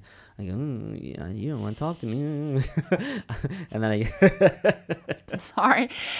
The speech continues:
Speaker 2: Just, like, that whole impression, it's so very much like some of the, the, the, the fourth graders that I teach.
Speaker 1: But isn't it true, though? Like, we
Speaker 2: Uh,
Speaker 1: do revert to,
Speaker 2: we
Speaker 1: like,
Speaker 2: do.
Speaker 1: the, the childlike part when you first felt that,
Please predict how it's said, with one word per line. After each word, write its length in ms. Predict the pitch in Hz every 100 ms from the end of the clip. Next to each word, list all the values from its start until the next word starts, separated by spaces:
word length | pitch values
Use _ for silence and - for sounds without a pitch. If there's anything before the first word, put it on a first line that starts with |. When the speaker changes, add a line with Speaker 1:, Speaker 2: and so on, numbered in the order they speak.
| -
Speaker 2:
Just, 220 | - 254
like, 160 | 254 247
that 200 | 214 -
whole 320 | 220 226 240 247 - - - _ - 294 -
impression, 680 | 240 226 214 220 - 233 247 -
it's 180 | -
so 280 | - 214 196
very 260 | 196 185 196
much 320 | 185 175 -
like 180 | 180 180
some 220 | - 170 170
of 160 | -
the, 300 | 185 170 175 _ -
the, 140 | 185 190
the, 260 | 185 190 -
the 60 | 190
fourth 380 | - 196 196 -
graders 440 | 185 180 180 185
that 140 | 180
I 120 | 202 190
teach. 480 | - 147 - - -
Speaker 1:
But 140 | 147
isn't 240 | 202 262 277
it 300 | 214 151 -
true, 220 | 214 240
though? 160 | 175 131
Like, 260 | 131 -
we 180 | 151 185
Speaker 2:
Uh, 140 | 147
Speaker 1:
do 380 | 160 247 254 175
revert 520 | 147 131 123 139 135 -
to, 200 | - 117
Speaker 2:
we 80 | 117
Speaker 1:
like, 100 | -
Speaker 2:
do. 540 | 226 233 240 202 196 185
Speaker 1:
the, 140 | 120 123
the 140 | 123
childlike 720 | - - 143 151 131 120 113
part 300 | - 120 120 -
when 260 | 113 117 120
you 100 | 117
first 480 | - 147 147 - -
felt 240 | 127 123
that, 200 | 117 113